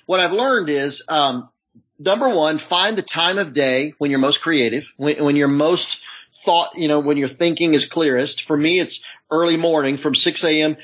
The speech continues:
to noon. I can write, I can think, I can create like a crazy person. After lunch, not so much. I can do interviews, I can do meetings and travel and things like that, but I'm not gonna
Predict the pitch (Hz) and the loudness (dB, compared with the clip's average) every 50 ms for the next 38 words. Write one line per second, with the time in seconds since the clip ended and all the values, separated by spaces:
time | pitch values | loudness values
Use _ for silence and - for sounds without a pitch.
0 | - - - _ - - 147 143 147 165 185 180 160 135 131 139 151 - - _ | -16 -20 -12 _ -2 0 0 2 2 2 2 2 2 2 0 0 -2 -6 -10 _
1 | _ _ _ _ - - 143 151 156 - 127 123 131 147 170 180 175 175 175 170 | _ _ _ _ -4 -2 -2 0 0 -2 -2 0 0 0 2 2 2 0 0 -2
2 | - - 143 - 127 120 120 - - - 190 180 175 160 - - 139 - 135 127 | -4 -8 -10 -8 -8 -10 -10 -8 -4 -2 -2 -2 -2 -4 -6 -8 -8 -6 -6 -6
3 | 120 - - 160 151 151 160 165 165 160 160 135 131 - - 113 - 175 170 156 | -6 -2 0 2 4 4 4 4 2 2 0 -2 -2 -2 -4 -2 0 2 2 4
4 | 131 123 120 - - 113 104 - - 101 107 - - 165 190 185 - 208 214 214 | 2 0 -2 -2 -2 0 0 0 -2 -2 -4 -2 -2 -2 0 0 0 0 2 2
5 | 226 233 240 240 226 - - - - - - - - _ - 139 156 170 175 160 | 2 2 0 0 -2 -2 -4 -4 -4 -8 -20 -20 -20 _ -4 -2 0 0 0 0
6 | - - 160 143 131 123 101 90 - 139 135 135 - 147 131 127 120 135 135 143 | 0 -2 0 0 0 0 -2 -2 -2 -2 -2 -2 -2 -4 -4 -4 -2 -2 0 0
7 | 160 180 190 180 151 160 170 170 165 165 160 151 120 147 135 127 - 131 123 135 | 0 2 0 0 0 -2 0 0 2 2 2 0 0 0 -2 0 -2 -4 -2 0
8 | 131 131 151 175 185 180 165 170 165 165 160 143 - 131 120 113 107 - - 170 | 0 0 0 0 0 0 0 0 0 0 -2 -2 -2 -2 -4 -4 -4 -2 0 0
9 | 165 160 160 156 156 151 151 135 131 131 165 165 151 143 143 127 120 - 160 160 | 2 2 2 2 2 0 0 0 -2 -2 -2 -2 -2 -2 -2 -2 0 0 0 0
10 | 147 135 120 127 139 131 127 143 165 180 180 175 165 - 165 151 135 123 123 | 0 0 0 -2 -4 -2 -2 -2 -2 0 -2 -2 -2 -2 -2 -2 -2 -2 -4